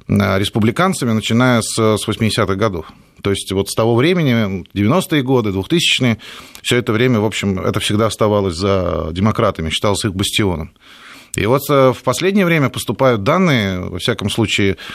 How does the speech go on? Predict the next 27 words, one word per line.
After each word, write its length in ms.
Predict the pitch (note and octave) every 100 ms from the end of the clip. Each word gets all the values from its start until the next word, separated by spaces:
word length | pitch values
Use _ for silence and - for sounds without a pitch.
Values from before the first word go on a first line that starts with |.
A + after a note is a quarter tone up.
| - - - G#2+
тут 160 | C3+
можно 260 | C#3 A#2+ C3
отталкиваться 420 | C3+ B2 A2+ -
только 180 | C3+ B2+
от 80 | D3+
местных 320 | F3 C#3 B2+
опросов, 400 | A2+ A2 - -
потому 300 | - G#2+ G#2
что 180 | - A#2
общие 260 | A2+ A2+
опросы, 360 | G#2+ A#2 G#2 F#2+
конечно, 380 | G#2 G2 - F#2+
друг 200 | G2+ G2+
от 60 |
друга 220 | G2 G2+ F#2+
различаются 560 | G2 G#2 A2+ G2+ -
настолько 360 | G2 - C3+ -
сильно, 380 | - G#2 E2 D#2+
да, 120 | G2+
плюс-минус 440 | F#2 - F#2 F2+
километр, 420 | - F#2+ F#2 E2+
что 180 | - F#2+
по 120 | -
ним 160 | G#2 A#2
уже 140 | G2+
следить 300 | F#2+ G#2+ G2
невозможно. 480 | G2+ G2+ G2 E2+ D2